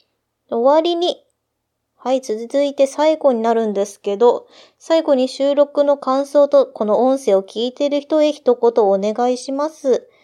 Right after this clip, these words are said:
とのことですが、まずね、お忙しい中ね、こういうインタビュー内容聞いていただきありがとうございました。もうこんな感じでいいんですかね？もう赤裸々と。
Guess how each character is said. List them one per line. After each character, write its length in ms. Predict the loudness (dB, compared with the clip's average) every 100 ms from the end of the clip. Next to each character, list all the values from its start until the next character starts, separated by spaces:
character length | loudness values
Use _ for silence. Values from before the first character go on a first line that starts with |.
| _ _ _
と 120 | -6
の 140 | -4 -4
こ 160 | -6
と 160 | -4 -4
で 100 | -4
す 220 | -6 -6
が、 240 | -4 -4 -6 _ _ -8
ま 120 | -6
ず 140 | -4 -6
ね、 180 | -8 _
お 100 | -6
忙 280 | -4 -2 -2
し 160 | -4
い 40 | -8
中 260 | -8 -10
ね、 180 | -12 -16 _ _ _ _ _ _
こ 140 | -6 -4
う 60 |
い 140 | -2 -2
う 40 |
イ 140 | -2 -6
ン 80 | -2
タ 120 | -4
ビ 140 | 0
ュ 40 | -2
ー 20 |
内 240 | -2 -2
容 240 | -4 -4 _
聞 100 | -14
い 60 | -8
て 80 | -8
い 80 | -8
た 80 |
だ 160 | -6 -6
き 180 | -8 -12
あ 60 | -10
り 80 |
が 100 | -8
と 120 | -6 -6
う 40 |
ご 100 | -6
ざ 120 | -6
い 60 | -4
ま 100 | -6
し 80 | -2
た。 240 | -4 -4 _ _ _ _ _ _
も 100 | -20
う 20 |
こ 160 | -14 -10
ん 20 |
な 100 | -6
感 200 | -6 -8
じ 100 | -8
で 80 | -8
い 40 |
い 20 | -6
ん 40 |
で 100 | -6
す 100 | -8
か 140 | -12
ね？ 260 | -14 -16 -20 _ _ _ _ -10
も 120 | -8
う 40 |
赤 120 | -8 -10 -10
裸 280 | -10 -8 -10
々 120 | -12
と。 220 | -14 -18